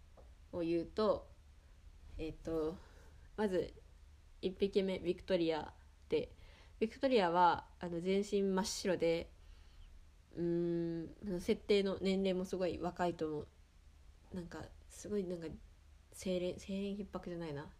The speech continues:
純粋な、まだなんか何も知らないような、あの、猫で、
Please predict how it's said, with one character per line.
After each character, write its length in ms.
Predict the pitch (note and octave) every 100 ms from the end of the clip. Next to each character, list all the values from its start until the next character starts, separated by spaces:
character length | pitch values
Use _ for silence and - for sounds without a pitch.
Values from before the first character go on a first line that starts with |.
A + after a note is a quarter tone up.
| - - - - - - -
純 320 | F#3+ F#3 F3+ G3
粋 640 | - F#3+ F#3 F#3+ F#3+ G3
な、 320 | F#3+ E3 - - - - - - - - - - - - - - - - - - -
ま 100 | F#3
だ 100 | F3
な 120 | E3+
ん 40 |
か 100 | E3+ E3
何 200 | F3+ F#3+
も 140 | G3
知 160 | - F#3
ら 140 | F#3
な 160 | F#3 F#3
い 280 | F#3 F#3 -
よ 240 | G3+ G3
う 20 |
な、 320 | F3+ A#3+ - - - - - - - - - - - -
あ 100 | F#3
の、 480 | E3 D#3+ D3+ D3 - - - -
猫 240 | F3+ E3+
で、 380 | D#3+ G#3+ F3+ -